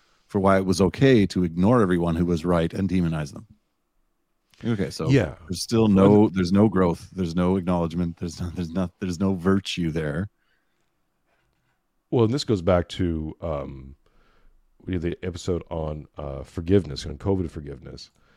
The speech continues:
Speaker 2: and one of the things that I said was that, about it, is that it's not possible to forgive people who are not repentant. It's not on me to forgive you. You have
Speaker 1: Right.
Speaker 2: to, you have to repent, uh, in order for forgiveness to even be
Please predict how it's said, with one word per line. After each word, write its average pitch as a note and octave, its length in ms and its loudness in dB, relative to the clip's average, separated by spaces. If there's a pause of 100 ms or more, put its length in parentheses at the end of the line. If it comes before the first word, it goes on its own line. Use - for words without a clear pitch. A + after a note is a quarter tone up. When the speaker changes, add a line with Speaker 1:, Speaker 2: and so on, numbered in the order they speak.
(400)
Speaker 2:
and D#2 400 -4
one F2 140 -2
of E2 80 -6
the F2 60 -4
things D#2+ 320 -8 (180)
that D2+ 160 -4
I C#2+ 100 -6
said A#2+ 340 0
was F2 200 -2
that, D#2+ 240 -2 (240)
about E2 260 -4
it, D#2+ 100 -4
is D#2 120 -8
that D#2+ 200 -4
it's - 220 -14
not A2 280 -2 (340)
possible G#2+ 560 -2
to - 120 -14
forgive F2+ 480 0 (120)
people D2 360 -2
who F2 220 0
are D#2 120 0
not D#2+ 340 -4
repentant. - 540 -2 (640)
It's - 140 -12
not E2+ 140 -4
on F2 180 0
me G2+ 140 4
to E2+ 80 -4
forgive E2+ 360 -4
you. - 200 -18 (420)
You F#2 120 -4
have F2 240 0
Speaker 1:
Right. - 80 -6
Speaker 2:
to, D2+ 280 -2 (380)
you G2 80 0
have F#2 100 -2
to E2+ 80 -4
repent, F#2 520 -4 (200)
uh, C#2+ 360 -8
in D#2+ 100 -8
order D2+ 220 -6
for D2 440 -6
forgiveness E2 440 -6
to F2 100 -10
even F2 180 -4
be D2 220 -8